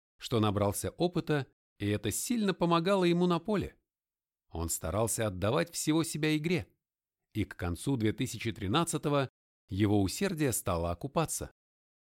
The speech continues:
С другой стороны, его очень расстроила безголевая серия в Лиге чемпионов. У Антуана было достаточно моментов, особенно в играх с Байером, но он не смог ими воспользоваться.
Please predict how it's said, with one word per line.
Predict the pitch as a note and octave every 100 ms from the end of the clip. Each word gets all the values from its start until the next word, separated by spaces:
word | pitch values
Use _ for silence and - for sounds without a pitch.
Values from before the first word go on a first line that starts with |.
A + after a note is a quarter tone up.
| _ _
С | E2
другой | D2+ D2 B1+ D2
стороны, | E2 - G#2+ B2 C3+ - _ _ _ _
его | - G2+ D3 F3
очень | - A#3 A3 -
расстроила | G3 F3+ - G#3 A3 E3 G#2
безголевая | G#2 G2+ G#2+ A2+ B2 A#2+
серия | - G3+ G3+ F3
в | C#3+
Лиге | F3+ D#3+
чемпионов. | - E3+ F3+ G3 B2+ D2 _ _ _ _ _ _ _ _ _ _
У | -
Антуана | F#2 F2 F2 F2 A2 G#2
было | G2+ G#2
достаточно | F#2 G2+ - B2+ A#2+ - A2
моментов, | G#2+ E3+ F3+ E3 - _ _ _ _
особенно | - D3+ A#3+ G#3+ G3
в | F3+
играх | G#3 F#3+ D#3
с | D#3
Байером, | G3+ F#3+ G2 C#2+ C#2+ _ _ _ _ _ _ -
но | G2 G2+
он | G2+ G2
не | G#2
смог | - G3 F#3+ -
ими | E3
воспользоваться. | D#3+ E3 - G3 A#2+ E2 - -